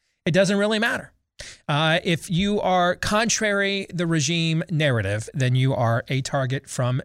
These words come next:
big tech. And that's why you want to use a V P N that will protect your identity so that you can't get access to tracking your, your video history, search engine histories, uh, et cetera. All right.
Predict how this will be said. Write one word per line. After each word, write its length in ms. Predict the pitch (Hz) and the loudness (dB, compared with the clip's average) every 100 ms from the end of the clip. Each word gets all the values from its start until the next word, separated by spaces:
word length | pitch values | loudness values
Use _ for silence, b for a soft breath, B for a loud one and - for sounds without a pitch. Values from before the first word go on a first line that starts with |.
| 139 | -4
big 180 | 131 127 | -4 -4
tech. 280 | 127 98 110 | -6 -6 -6
And 100 | 120 | -4
that's 200 | 143 - | -4 -2
why 300 | 147 151 147 B B _ - | 0 0 -4 B B _ -4
you 100 | 170 | 0
want 200 | 202 214 | 2 2
to 40 | |
use 380 | 147 127 139 - | 0 0 0 -2
a 100 | 151 | -2
V 200 | 131 151 | 0 0
P 200 | 165 139 | 0 -2
N 220 | 98 101 - _ _ _ _ _ _ - - | -2 -6 -12 _ _ _ _ _ _ -16 -4
that 180 | 160 143 | -2 0
will 140 | 143 | -2
protect 540 | - 147 - 185 185 - b b | -2 -2 0 -2 -4 -12 b b
your 280 | 156 170 180 | 0 2 0
identity 600 | 165 165 143 127 110 143 b b b b | 0 0 0 -2 -2 -6 b b b b
so 120 | - | -2
that 80 | 156 | 0
you 80 | 151 | 0
can't 240 | - 190 | 0 -2
get 80 | 165 | 2
access 480 | 160 151 - 156 - | 2 2 2 2 0
to 420 | - 139 135 139 - - | 0 0 0 -2 -4 -2
tracking 400 | 156 143 147 127 | 0 0 -2 -2
your, 260 | 113 127 | -2 -4
your 200 | - 120 | -4 -4
video 320 | 120 160 175 170 | 0 0 2 2
history, 360 | 180 - 175 | 0 0 0
search 300 | 165 - 175 | 0 0 0
engine 260 | 180 165 160 | -2 -2 -2
histories, 540 | 170 165 170 160 156 - B B B - | -2 -2 0 0 0 -4 B B B -6
uh, 240 | 117 113 - | -2 -2 -2
et 120 | 156 | 0
cetera. 460 | - 175 127 90 - _ 131 | 2 2 2 -4 -8 _ -6
All 60 | |
right. 240 | 127 156 | -4 -4